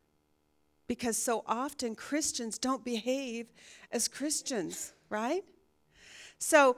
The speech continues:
one of the things we started out when we began this series, well, we,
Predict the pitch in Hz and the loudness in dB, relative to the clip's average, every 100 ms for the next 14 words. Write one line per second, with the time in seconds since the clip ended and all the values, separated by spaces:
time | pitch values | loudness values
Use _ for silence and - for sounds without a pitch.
0 | - - 302 359 415 415 320 302 - 294 | 0 6 8 8 8 6 4 2 2 4
1 | 277 277 254 214 208 208 202 202 185 220 | 4 6 6 4 4 2 0 0 0 4
2 | 233 262 277 - 240 - 277 262 220 185 | 4 4 2 2 2 2 0 2 2 2
3 | 185 202 190 208 | 0 0 0 -2